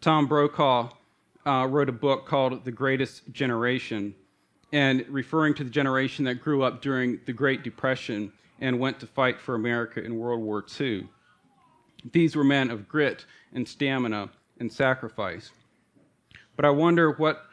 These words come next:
our generation of smartphone-using social media addicts will be known for. I'm afraid we're, we're losing some of the qualities of the greatest generation because we're, we're getting so caught up in feeding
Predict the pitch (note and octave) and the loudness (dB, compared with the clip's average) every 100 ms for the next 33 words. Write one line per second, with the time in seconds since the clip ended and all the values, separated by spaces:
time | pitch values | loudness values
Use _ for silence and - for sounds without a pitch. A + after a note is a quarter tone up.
0 | _ _ D3 D3+ E3 D3+ C3+ C3+ C3 C3+ | _ _ 2 2 4 4 4 2 0 -6
1 | A#2 - C#3 C#3+ - D3 C3 B2+ A#2 B2 | -6 -4 -2 -2 -2 -2 0 -2 -2 -6
2 | A#2+ - _ _ - D3+ C#3+ - C#3 B2 | -6 -10 _ _ -6 0 0 0 -2 -2
3 | C3 A#2+ G#2+ A#2 A#2+ A2 G2 - B2 A2 | 0 0 0 2 2 0 -4 -8 -8 -4
4 | G#2 A2 A2+ - G2 F2+ - _ _ _ | -4 -4 -6 -8 -8 -10 -12 _ _ _
5 | _ _ _ _ _ _ _ _ _ _ | _ _ _ _ _ _ _ _ _ _
6 | _ _ C#3 C3 - D#3+ D#3+ D3 - _ | _ _ -2 0 4 8 8 4 -4 _
7 | _ E3 D3 D3 D3 - - - D3 C#3+ | _ -6 0 2 0 -4 -14 -12 -4 0
8 | C#3 B2+ _ _ - C#3+ D#3+ F3 D3 C3 | 0 -4 _ _ -12 0 4 4 4 -2
9 | A#2+ - C#3+ C3 B2+ A#2+ C#3+ C3 B2+ - | -2 0 0 0 -4 -6 -2 0 0 -2
10 | A#2 G#2+ - _ _ _ _ _ _ _ | -6 -6 -10 _ _ _ _ _ _ _
11 | _ - C#3+ B2+ C3 B2+ B2 - A#2+ A2+ | _ -6 -4 0 2 0 0 -2 -2 -2
12 | A#2+ - A#2+ A#2 _ _ - C3 C#3 A#2 | -4 -6 -10 -12 _ _ -8 -2 -2 0
13 | B2 A#2 C3 C3 C#3 B2+ A2 D3+ C3+ - | -4 -4 -6 0 2 2 0 0 0 2
14 | C#3 A#2+ A#2 A2 A#2+ - C3+ B2 A2 | 2 4 4 0 -6 -4 -4 -2 -4